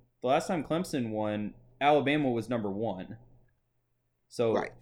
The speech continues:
Speaker 1: the number four
Speaker 2: And
Speaker 1: team
Speaker 2: Alabama
Speaker 1: beat
Speaker 2: was
Speaker 1: the
Speaker 2: one
Speaker 1: number
Speaker 2: this
Speaker 1: one
Speaker 2: time.
Speaker 1: team. Yeah.
Speaker 2: Last year when Alabama won, they were number four. So, yeah.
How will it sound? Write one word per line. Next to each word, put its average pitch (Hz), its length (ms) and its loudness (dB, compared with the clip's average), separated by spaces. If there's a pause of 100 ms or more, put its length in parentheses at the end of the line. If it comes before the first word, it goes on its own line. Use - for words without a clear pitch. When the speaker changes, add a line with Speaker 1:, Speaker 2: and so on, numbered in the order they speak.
Speaker 1:
the 117 80 0
number 131 240 2
four 147 260 2
Speaker 2:
And 135 80 2
Speaker 1:
team 127 80 6
Speaker 2:
Alabama 131 300 4
Speaker 1:
beat 127 60 0
Speaker 2:
was 123 100 -4
Speaker 1:
the 127 60 -4
Speaker 2:
one 131 140 2
Speaker 1:
number 123 100 0
Speaker 2:
this 113 120 -2
Speaker 1:
one 98 80 -4
Speaker 2:
time. 107 360 -2
Speaker 1:
team. - 60 -16 (120)
Yeah. 101 220 -6 (1000)
Speaker 2:
Last 139 320 6
year 151 100 6
when 135 80 4
Alabama 135 640 6
won, 113 320 2
they 117 120 0
were 120 100 0
number 107 220 -2
four. 104 640 2 (2750)
So, 101 640 -2 (220)
yeah. 85 240 0